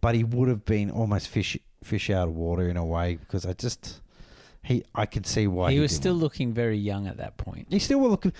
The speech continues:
Speaker 1: but that's no problem with that. You know what I mean?
Speaker 2: But
Speaker 1: Like,
Speaker 2: he's gotta be a scientist.
Speaker 1: yeah, but, like, there's a, there's a way where you could have re-scripted it. You know, it's funny when you're talking about Chris Columbus and all that.
Speaker 2: Yeah.
Speaker 1: And you're talking about, you know, and imagine it, imagine doing that whole film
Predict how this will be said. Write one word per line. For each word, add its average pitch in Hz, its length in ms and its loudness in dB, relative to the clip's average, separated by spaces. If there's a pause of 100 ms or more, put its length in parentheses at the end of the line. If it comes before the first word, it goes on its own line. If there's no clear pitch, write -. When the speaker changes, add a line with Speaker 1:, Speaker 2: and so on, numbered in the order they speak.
(300)
Speaker 1:
but - 140 0
that's 285 280 0
no 208 160 4
problem 95 400 2
with 127 120 0
that. - 220 -4 (480)
You 185 100 2
know 214 80 4
what 170 60 2
I - 20 4
mean? 131 160 2
Speaker 2:
But 156 60 4
Speaker 1:
Like, 156 100 4
Speaker 2:
he's - 80 -6
gotta 392 140 0
be 320 100 2
a 120 60 2
scientist. - 580 -6 (480)
Speaker 1:
yeah, 202 160 4
but, 185 180 2
like, 170 240 0
there's 175 200 0
a, 165 40 -2 (280)
there's 170 160 2
a 165 40 0
way 170 320 4
where 160 180 4
you 131 180 2
could 123 160 0
have 98 320 -2
re-scripted 101 600 0
it. 82 100 0
You 117 100 2
know, 120 140 0
it's 123 120 -2
funny 147 240 0
when 127 160 2
you're 110 80 2
talking 101 200 2
about 90 200 -2
Chris - 200 -4
Columbus 95 500 -2
and 85 80 -6
all 82 100 -6
that. 80 220 -6 (340)
Speaker 2:
Yeah. 113 160 2
Speaker 1:
And 104 100 2
you're 101 100 2
talking 98 240 0
about, 90 160 0 (520)
you 123 180 0
know, 110 220 2
and 135 120 0
imagine 139 440 2
it, 127 140 0 (380)
imagine 117 440 -2 (180)
doing 120 280 4
that 95 160 0
whole 95 240 0
film 90 400 -2